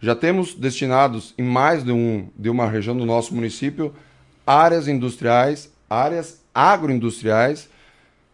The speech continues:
disponibilizadas para o nosso agricultor, com incentivo, com rede elétrica, com espaço, com estrutura,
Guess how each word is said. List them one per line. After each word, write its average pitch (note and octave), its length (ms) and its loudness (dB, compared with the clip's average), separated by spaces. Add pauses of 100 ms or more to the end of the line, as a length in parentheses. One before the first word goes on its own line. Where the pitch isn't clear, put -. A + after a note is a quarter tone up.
(220)
disponibilizadas C#3 1040 -2 (240)
para B2 160 2
o C3 40 2
nosso C3 400 4
agricultor, E3 580 0 (720)
com A#2 140 -4
incentivo, A#2 600 -2
com A#2 140 -6
rede G#2+ 220 -4
elétrica, B2+ 440 2
com A2+ 120 -4
espaço, C3 540 2
com A#2 120 -4
estrutura, B2 600 -6